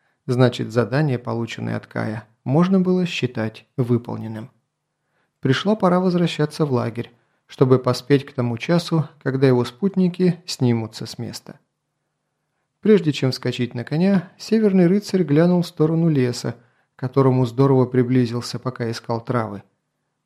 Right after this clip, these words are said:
Глянул и отпустил руку, сжавшую луку седла. Над лесной опушкой беспокойно кружились птицы.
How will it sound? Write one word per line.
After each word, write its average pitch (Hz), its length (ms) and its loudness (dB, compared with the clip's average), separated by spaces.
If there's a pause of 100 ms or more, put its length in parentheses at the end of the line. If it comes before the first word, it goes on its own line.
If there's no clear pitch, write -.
Глянул 127 560 4 (680)
и 127 120 2
отпустил 196 640 2
руку, 160 480 2
сжавшую 143 720 2
луку 139 340 2
седла. 127 480 -4 (1300)
Над 127 200 4
лесной 123 360 2
опушкой 120 580 -6
беспокойно 147 720 0
кружились 120 600 -4
птицы. - 580 -12